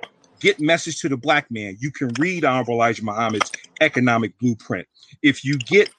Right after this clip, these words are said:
the Honorable Marcus Garvey's Course of African Philosophy, you can see where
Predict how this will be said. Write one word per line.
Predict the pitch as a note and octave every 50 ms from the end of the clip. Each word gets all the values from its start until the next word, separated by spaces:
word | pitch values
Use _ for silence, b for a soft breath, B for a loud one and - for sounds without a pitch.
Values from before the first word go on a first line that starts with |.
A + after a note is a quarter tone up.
| _ _ _ _
the | - C3
Honorable | C3+ C3 B2+ A#2 A#2+ A2+
Marcus | A2+ A2+ A#2 A#2+ - G#2+ -
Garvey's | - - B2+ B2 A2+ A2 A2+ G#2+ -
Course | - - - D#3 C#3+ C3 -
of | B2+ G2+ A#2
African | B2 A#2+ A#2+ - - - B2 A2+
Philosophy, | - - G#2 A2 A2 A2 G#2+ - - - - - - - _ _ - B B B B -
you | A#2 C3+ D#3+ D3
can | - D3+ B2+ A#2
see | - - - G3+ F#3 F3+
where | D#3 C3 C#3 B2+ B2 A#2+ A#2 A2 A2